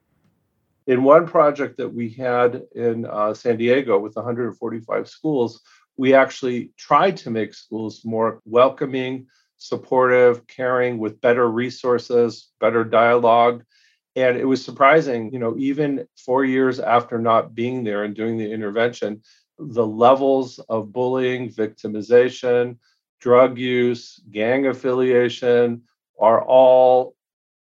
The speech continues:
dramatically down, fifty to seventy percent down, uh, than they were. So that's immediate. We could do that right away if we wanted to.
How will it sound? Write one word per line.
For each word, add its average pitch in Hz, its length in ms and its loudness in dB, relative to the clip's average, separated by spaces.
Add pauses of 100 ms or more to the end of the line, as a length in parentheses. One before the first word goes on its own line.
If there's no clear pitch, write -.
(320)
dramatically 123 640 -2
down, 101 340 0
fifty 127 360 -6
to 117 100 -4
seventy 110 360 -2
percent 101 480 -10
down, 95 320 -8 (320)
uh, 110 140 2
than 110 200 -2
they 104 120 2
were. 101 240 -2
So 120 180 -2
that's 151 280 2
immediate. 151 480 0
We 143 100 -6
could 147 160 -6
do 139 140 -4
that 127 200 2
right 127 200 2
away 123 260 4
if 117 120 -4
we 110 100 -10
wanted 110 360 -6
to. - 200 -20